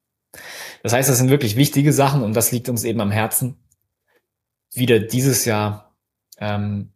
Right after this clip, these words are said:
einmal die Awareness dafür zu schaffen, in dieser Form hier, aber eben auch Spenden dafür.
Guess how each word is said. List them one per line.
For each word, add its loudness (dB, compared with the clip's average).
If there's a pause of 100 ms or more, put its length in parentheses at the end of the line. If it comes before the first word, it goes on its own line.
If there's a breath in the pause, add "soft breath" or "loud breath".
(300)
einmal 0
die -6
Awareness 0
dafür -6
zu -8
schaffen, -4
in -20
dieser 2
Form 0
hier, -4
aber 2
eben 0
auch -2 (460 loud breath)
Spenden -2
dafür. -2